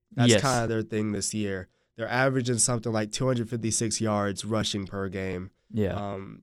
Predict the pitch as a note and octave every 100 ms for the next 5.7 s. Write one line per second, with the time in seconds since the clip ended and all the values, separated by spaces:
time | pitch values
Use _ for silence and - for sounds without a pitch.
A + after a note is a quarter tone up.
0 | _ A2 D3+ D3 C3 G#2+ G#2+ G#2+ G#2+ A#2
1 | C3+ B2 A2+ G#2+ G2+ G2 G#2+ G#2 F2 F#2+
2 | F#2 - F#2+ F#2+ _ _ _ - A#2 -
3 | C3 C#3+ C3 B2+ A2+ - A2+ G#2 - _
4 | _ - B2+ D#3 D3+ C#3 C#3 C3+ C3+ A#2+
5 | A#2+ A#2+ A2 - A#2+ G#2